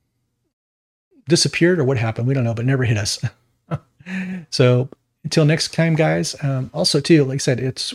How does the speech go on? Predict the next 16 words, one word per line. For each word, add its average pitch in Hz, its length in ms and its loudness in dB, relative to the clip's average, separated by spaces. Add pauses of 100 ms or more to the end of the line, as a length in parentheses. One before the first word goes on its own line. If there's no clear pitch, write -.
(140)
we're 165 60 -2
still 147 260 -2
working 139 320 -2
towards, 127 340 -2
um, 120 340 -4 (280)
praying 131 340 2
for 120 220 -2
being 123 160 0
released 120 260 -2
to - 80 -8
go 120 80 -2
to 113 60 -2
Vietnam. 117 480 -4 (720)
I - 40 -12
had 131 220 -4
a, 143 240 -8